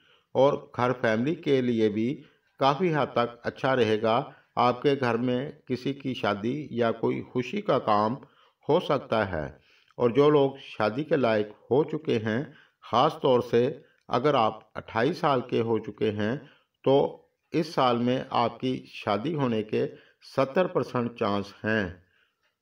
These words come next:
आपकी मैरिड लाइफ, फैमिली लाइफ ज़्यादातर अच्छी रहेगी, लेकिन पहले तीन महीने थोड़े स्लो हो सकते हैं। और जिन लोगों की औलाद बड़ी है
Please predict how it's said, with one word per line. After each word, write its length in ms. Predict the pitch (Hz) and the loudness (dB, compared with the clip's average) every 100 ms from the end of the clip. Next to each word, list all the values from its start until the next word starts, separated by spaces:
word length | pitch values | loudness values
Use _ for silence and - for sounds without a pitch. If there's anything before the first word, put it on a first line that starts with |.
| _ _ _ - | _ _ _ -2
आपकी 560 | 123 131 131 151 147 - | 0 0 -2 -4 -4 -6
मैरिड 420 | 117 110 131 143 | -2 0 0 0
लाइफ, 420 | 131 123 135 135 - | 2 2 2 -2 -10
फैमिली 380 | - 107 120 151 | -4 -2 0 0
लाइफ 280 | 143 117 117 113 | 0 0 -2 -2
ज़्यादातर 760 | 101 110 147 165 139 117 - | 0 2 2 0 -2 -2 -6
अच्छी 280 | 101 - 156 | -12 -8 -2
रहेगी, 640 | 139 110 107 110 127 147 - _ _ _ - | 2 2 0 -2 -4 -4 -12 _ _ _ -2
लेकिन 460 | 117 127 160 127 120 _ _ | 0 0 -2 -4 -10 _ _
पहले 340 | 139 147 170 165 | 0 2 2 0
तीन 300 | 139 131 127 | 0 0 0
महीने 540 | 120 120 113 120 160 - | -2 -2 -2 -2 -6 -4
थोड़े 220 | 123 147 147 | 0 2 2
स्लो 540 | 135 117 113 131 - | 2 4 4 0 -2
हो 120 | 139 165 | 0 2
सकते 400 | 165 131 131 104 | 0 -4 -2 -2
हैं। 360 | 87 78 71 _ _ _ _ | -2 -10 -12 _ _ _ _
और 180 | 131 139 | 2 2
जिन 240 | 127 151 165 | 2 0 2
लोगों 280 | 143 139 139 | 2 0 -2
की 160 | 143 - | -4 -4
औलाद 440 | 117 107 117 113 | 0 2 2 0
बड़ी 240 | 90 120 170 | 0 0 0
है 440 | 131 110 90 90 | -2 -2 -4 -8